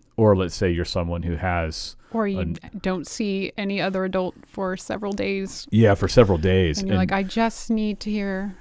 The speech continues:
Speaker 2: an adult conversation." <laughs>
Speaker 1: Yeah, the adult cadence, the adult rhythm, and then, and then it's
Speaker 2: Yeah.
Speaker 1: actually sisters in the comfort of being like, "That's someone in my family."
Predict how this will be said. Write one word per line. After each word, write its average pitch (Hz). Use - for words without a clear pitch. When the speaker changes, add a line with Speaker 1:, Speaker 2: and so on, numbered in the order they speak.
Speaker 2:
an 190
adult 185
conversation." 180
<laughs> -
Speaker 1:
Yeah, 104
the 95
adult 95
cadence, 87
the 87
adult 82
rhythm, 85
and 85
then, 82
and 90
then 90
it's 85
Speaker 2:
Yeah. 95
Speaker 1:
actually 90
sisters 82
in 78
the 76
comfort 80
of 71
being 76
like, 73
"That's 85
someone 90
in 76
my 67
family." 65